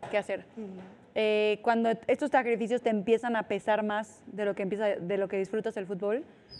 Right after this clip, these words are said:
Speaker 1: empiezas a sufrir muchísimo. A mí llegó el tema que yo ya traía la espinita de qué viene después, eh, qué es lo que sigue después de ser futbolista. Se juntó con que llega una directiva que no me quiere, un entrenador que no me quería.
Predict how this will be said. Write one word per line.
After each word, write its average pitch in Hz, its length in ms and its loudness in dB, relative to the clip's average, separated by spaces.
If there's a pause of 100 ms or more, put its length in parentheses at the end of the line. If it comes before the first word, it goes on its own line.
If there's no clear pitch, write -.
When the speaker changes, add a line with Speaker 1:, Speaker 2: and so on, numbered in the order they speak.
(220)
Speaker 1:
empiezas 233 380 4
a 226 40 2
sufrir 220 240 2
muchísimo. 202 500 -4 (260)
A 208 120 -6
mí 220 720 -2 (200)
llegó 208 300 2
el 220 160 2
tema 220 680 -2
que 208 120 -2
yo 196 80 0
ya 214 140 2
traía 196 220 -2
la 202 80 0
espinita 196 320 -2
de 196 220 0
qué 202 120 -2
viene 202 200 -2
después, 202 460 -6 (480)
eh, 196 440 0 (720)
qué 226 100 2
es 220 80 2
lo 220 140 0
que 208 100 -2
sigue 220 200 0
después 208 240 -2
de 202 80 -2
ser 196 40 -2
futbolista. 208 560 0
Se 220 120 -8
juntó 196 340 -2
con 208 240 -2
que 208 100 -2
llega 202 140 0
una 208 140 -2
directiva 190 340 0
que 190 80 -4
no 185 40 -4
me 185 80 -4
quiere, 202 300 0
un 196 80 -2
entrenador 185 300 -4
que 190 60 -8
no 185 60 -6
me 180 60 -8
quería. 202 360 0